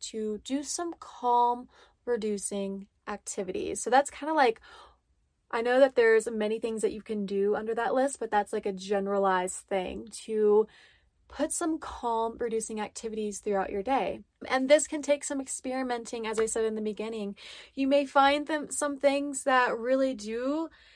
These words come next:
instill a sense of calm and peace within you, and then some things that just don't have that effect, and that's okay. But it's just being willing to, okay, see what does. Be willing to try new things. Try new things that are going to work for you.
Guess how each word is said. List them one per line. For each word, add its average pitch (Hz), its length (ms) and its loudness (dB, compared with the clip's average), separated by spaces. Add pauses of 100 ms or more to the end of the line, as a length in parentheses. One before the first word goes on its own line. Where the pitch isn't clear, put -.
(100)
instill 247 420 2
a 262 80 6
sense 262 280 -4
of 226 160 -6
calm 247 280 4
and 240 100 -6
peace 262 260 -4
within 247 260 -4
you, 311 220 -2
and 311 80 -2
then 285 140 -2
some 302 240 -4
things 294 440 -8
that 285 280 0
just - 280 -6
don't 285 200 0
have 311 220 0
that 311 120 2
effect, - 480 -6
and 254 160 -6
that's 285 220 -2
okay. 311 640 -4 (260)
But 277 100 4
it's 269 160 2
just 262 200 -6
being 277 260 -2
willing 262 340 0 (160)
to, 240 380 -6 (500)
okay, 277 340 -4
see 320 400 -2
what 330 340 -2 (200)
does. 285 480 2
Be 277 160 -4
willing 311 340 -2
to 277 100 -6
try 254 480 -6
new 262 180 -4
things. 226 580 -8
Try 285 680 0
new 254 220 -10
things 247 460 -8
that 220 460 0 (440)
are - 120 2
going 302 300 2
to 349 160 -2
work 220 280 0
for 226 200 -8
you. 220 520 -4